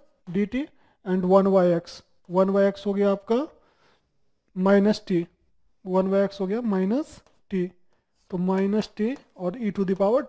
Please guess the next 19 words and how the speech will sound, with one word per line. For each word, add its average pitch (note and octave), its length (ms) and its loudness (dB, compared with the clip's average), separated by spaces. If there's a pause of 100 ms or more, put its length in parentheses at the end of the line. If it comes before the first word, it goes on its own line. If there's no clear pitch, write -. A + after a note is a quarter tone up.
(160)
t C4+ 180 -4 (180)
dt E3+ 400 -2
आ D#3+ 60 -4
गया। F3 240 -6 (840)
अब G3+ 220 2
इसका G3+ 240 -2
इंटीग्रल G3 400 0
करेंगे F3+ 400 -2
तो - 640 -18
नेगेटिव F#3+ 500 2 (2500)
t G3 140 4
को G#3 140 4
रखेंगे, G#3+ 460 0 (760)
e, G3 120 0 (340)
e G3+ 160 0
पावर F#3 220 6 (100)
t G3 100 0
का G3 80 4
इंटीग्रल, F3 440 0